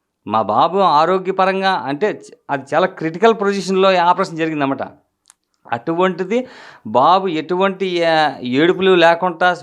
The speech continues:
ప్రశాంతంగా ఆ రోజు ఎప్పుడైతే పడుకున్నాడో, దీన్ని ఇది, ఇది గ్యారంటీ ఇందులో ఉన్న, ఇందులో ఏదో ఒక ర-, అద్భుతమైన మహత్యం, ఒక మిరాకిల్ ఉన్నది అన్నటువంటి ఆ ఒక నమ్మకం నాకు కలిగిందన్నమాట.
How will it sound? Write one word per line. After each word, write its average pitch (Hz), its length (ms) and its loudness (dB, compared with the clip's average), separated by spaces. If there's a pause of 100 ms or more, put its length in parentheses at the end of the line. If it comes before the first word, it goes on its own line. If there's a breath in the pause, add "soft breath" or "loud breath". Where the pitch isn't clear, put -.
ప్రశాంతంగా 185 680 0
ఆ 139 360 0
రోజు 185 200 0
ఎప్పుడైతే 185 280 -4
పడుకున్నాడో, 180 420 -2
దీన్ని 160 260 -4
ఇది, 151 180 -6 (200)
ఇది 147 140 -6
గ్యారంటీ 160 480 0
ఇందులో 170 360 -2
ఉన్న, 147 280 -2
ఇందులో 147 360 2
ఏదో 175 400 2 (680 soft breath)
ఒక 131 180 -2
ర-, 147 100 2
అద్భుతమైన 185 960 2 (380)
మహత్యం, 190 520 -2
ఒక 127 340 -4
మిరాకిల్ 190 520 0
ఉన్నది 185 580 0
అన్నటువంటి 160 460 -2
ఆ 131 380 0
ఒక 131 140 -6
నమ్మకం 202 360 2
నాకు 208 160 0
కలిగిందన్నమాట. 120 520 -2